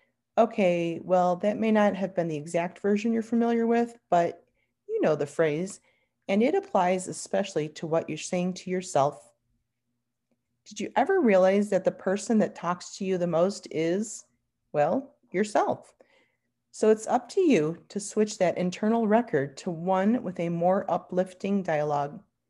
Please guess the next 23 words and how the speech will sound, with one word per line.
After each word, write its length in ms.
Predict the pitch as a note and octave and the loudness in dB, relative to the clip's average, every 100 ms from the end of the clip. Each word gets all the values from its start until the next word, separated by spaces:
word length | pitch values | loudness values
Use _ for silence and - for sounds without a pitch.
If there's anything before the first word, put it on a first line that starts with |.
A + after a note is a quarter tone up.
| _ _ _ - | _ _ _ -14
Some 300 | - C4 C#4+ | 0 2 4
days, 480 | G3+ F3 F#3 G3 - | 4 2 -2 -6 -10
those 380 | E3+ G3+ B3+ - | -2 0 0 -2
thoughts 500 | G3 F3+ A#3 A#3+ - | 0 2 0 -4 -10
may 200 | F3 F3 | -6 -6
be 160 | E3+ D3+ | -6 -4
very 320 | E3+ F3+ F#3+ | -2 0 -2
stubborn, 600 | - - D#3 C3+ C#3+ F3+ _ _ _ _ _ _ - | -4 -2 0 0 -2 -6 _ _ _ _ _ _ -8
so 120 | F3 | -4
you 200 | F#3 C4 | 0 0
may 160 | B3+ | 0
need 200 | F3+ G3 - | 0 -2 -6
to 120 | E3 | -8
repeat 320 | D#3+ - G3 | -6 -4 -4
a 60 | E3 | -2
mantra 640 | D#3 F3 G#3 B3+ B3+ - | -2 -2 0 0 0 -2
or 160 | F3+ - | -4 -2
affirmation 760 | F3 F#3 G3+ F3 D#3+ - D#3+ | -4 -4 -6 -6 -8 -8 -10
to 120 | D3+ C#3+ | -10 -12
drown 460 | C#3 D#3+ F3 F#3+ | -8 -6 -4 -6
out 260 | - E3+ E3+ | -6 -6 -6
the 80 | E3+ | -6
negativity. 720 | D#3+ D3+ - D3+ C#3+ D#3 | -6 -8 -8 -6 -6 -8